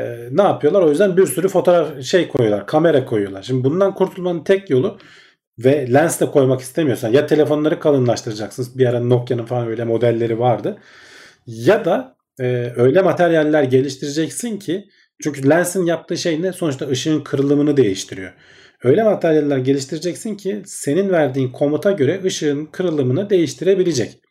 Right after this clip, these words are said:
Bunu, bunu yapan benzer şeyler var geçmişte. Mesela bizim o C D'de, burada ha-, haberde de bundan bahsediyor. C D, D V D'de falan kullandığımız teknoloji benzer bir şey.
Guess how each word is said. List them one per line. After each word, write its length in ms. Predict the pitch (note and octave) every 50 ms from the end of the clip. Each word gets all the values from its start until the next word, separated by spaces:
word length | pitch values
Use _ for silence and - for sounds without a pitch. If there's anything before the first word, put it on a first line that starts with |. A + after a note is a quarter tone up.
| _ _ _ - - - - - _ _ _
Bunu, 240 | - C3+ D3+ D#3 C#3
bunu 120 | C#3+ F3+ G#3
yapan 400 | G3+ F#3+ F#3 - F#3+ G3 F3 D3+
benzer 320 | D#3+ D#3+ D#3+ E3 F3+ F3
şeyler 360 | - - E3 D3+ D#3 F3 E3+
var 180 | E3 E3+ D#3+ C#3
geçmişte. 720 | A#2+ A#2 A2+ G#2+ - B2 G#2 - - - C3+ A#2+ B2 - - -
Mesela 240 | A#2 - C#3+ C3 C3
bizim 180 | B2 C3+ D3
o 180 | C#3+ C#3+ C#3+ - _ _ _ _ - - -
C 200 | - C#3+ C#3 C3+
D'de, 260 | D3 D3 C#3 C3+ A2+
burada 200 | B2 B2+ B2 A2+
ha-, 400 | A#2 C3 - C3 B2 B2 B2 -
haberde 360 | B2 B2 B2 C3+ C3 C3+ D3+
de 80 | C#3+ A#2
bundan 300 | G#2 A2+ B2 C#3 D3+ D#3
bahsediyor. 400 | C#3+ B2 - - A2+ G#2+ G#2+ G2+ - _ - - - _ _
C 300 | - - - C#3+ C#3+ C3+
D, 180 | C#3+ C#3 C3
D 140 | C3 C#3 C#3
V 120 | C#3 C#3 C3+
D'de 240 | C#3 C3+ C#3 C3+
falan 280 | B2+ C3+ C3+ C3 B2 B2
kullandığımız 500 | - D3 D3 C#3+ C#3 C3 B2 A2+ - -
teknoloji 520 | - D3+ D#3 D3+ - C#3 C3 C3 E3+ F3+
benzer 420 | C3+ C3 C3+ C3+ C#3 D3+ C#3+ C#3+ C3
bir 60 | B2
şey. 180 | - - -